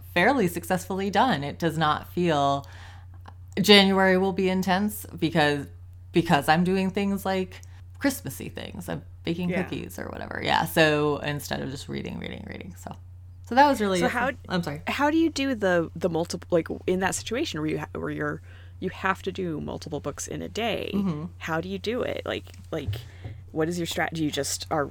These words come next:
Speaker 2: reading more than that on the weekend and kind of
Speaker 1: Yeah.
Speaker 2: fitting in?
Speaker 1: So
Speaker 2: 'Cause you work full time. <laughs>
Speaker 1: I
Speaker 2: You have
Speaker 1: do
Speaker 2: a
Speaker 1: work
Speaker 2: life,
Speaker 1: full time.
Speaker 2: and
Speaker 1: I do work
Speaker 2: so
Speaker 1: full time. I know. So yeah, I mean, I would try to do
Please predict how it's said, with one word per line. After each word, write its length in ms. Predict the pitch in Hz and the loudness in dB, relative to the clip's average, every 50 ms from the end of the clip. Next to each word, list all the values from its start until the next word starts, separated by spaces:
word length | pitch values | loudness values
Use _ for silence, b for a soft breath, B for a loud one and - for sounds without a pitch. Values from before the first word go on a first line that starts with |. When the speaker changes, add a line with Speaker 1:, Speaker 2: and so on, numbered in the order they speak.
| - - | -6 -12
Speaker 2:
reading 580 | 139 135 147 156 143 139 139 139 139 135 127 120 | -10 -6 -4 -2 -2 -2 -4 -6 -6 -6 -6 -4
more 200 | 135 139 139 139 | 0 0 0 0
than 260 | 139 139 139 139 139 | 0 -2 -2 -4 -4
that 320 | - 147 135 131 135 - - - | -4 -2 -2 -2 -2 -4 -4 -4
on 140 | 143 139 135 127 | -4 -4 -2 -2
the 60 | - | -2
weekend 460 | 165 220 - - 277 285 302 320 269 | -2 -4 -4 -4 -4 -2 -2 -2 -2
and 200 | 196 170 156 151 | -2 -2 -2 0
kind 40 | 185 | 4
of 60 | 180 208 | 8 10
Speaker 1:
Yeah. 380 | 196 190 180 175 175 175 175 170 | 12 12 12 12 10 8 6 6
Speaker 2:
fitting 120 | 165 160 143 | 4 2 0
in? 200 | 143 147 156 B B B B B B B | -2 -4 -8 B B B B B B B
Speaker 1:
So 760 | - - 262 240 233 220 214 214 214 220 220 214 208 208 - - | 0 10 12 12 12 12 12 10 8 6 4 4 2 2 0 0
Speaker 2:
'Cause 140 | 190 185 190 | 0 0 -2
you 80 | 175 - - | -2 -2 2
work 180 | - 311 - - | 0 0 2 2
full 120 | - 156 147 | 0 0 0
time. 400 | - - - - - 240 165 - - | 0 0 0 2 2 2 0 -2 4
<laughs> 60 | - | 8
Speaker 1:
I 40 | - | 8
Speaker 2:
You 60 | - | 10
have 100 | 226 233 | 10 10
Speaker 1:
do 120 | 247 294 | 10 8
Speaker 2:
a 20 | 302 | 10
Speaker 1:
work 80 | 294 - | 8 8
Speaker 2:
life, 160 | - - - | 8 6 4
Speaker 1:
full 100 | 180 170 | 2 4
time. 240 | 175 180 151 - - | 4 4 4 4 2
Speaker 2:
and 80 | - 175 | 2 2
Speaker 1:
I 60 | 170 | 0
do 300 | 165 - 185 208 233 240 | 0 0 -2 0 2 4
work 100 | 233 180 | 4 4
Speaker 2:
so 140 | - - - | 2 2 0
Speaker 1:
full 120 | 156 151 | 0 -4
time. 240 | - 165 143 139 - - | -2 -4 -4 -4 -4 -4
I 140 | 156 151 | -6 -4
know. 280 | 151 156 165 190 196 170 B B B B B B | -2 -2 -2 -2 -2 -4 B B B B B B
So 480 | - - - 233 226 214 214 208 208 208 | -6 4 8 8 10 10 8 8 4 2
yeah, 300 | 208 185 190 175 185 262 | 4 8 12 12 12 12
I 220 | 302 262 202 190 180 | 12 10 10 8 8
mean, 160 | 190 190 185 | 4 4 6
I 80 | 180 180 | 6 6
would 140 | 185 185 180 | 6 4 4
try 220 | - 190 180 175 | 4 6 6 6
to 120 | 185 190 180 | 6 2 0
do 640 | 180 190 190 190 190 185 185 185 185 185 185 175 | 0 0 2 4 4 4 4 2 2 0 -2 -4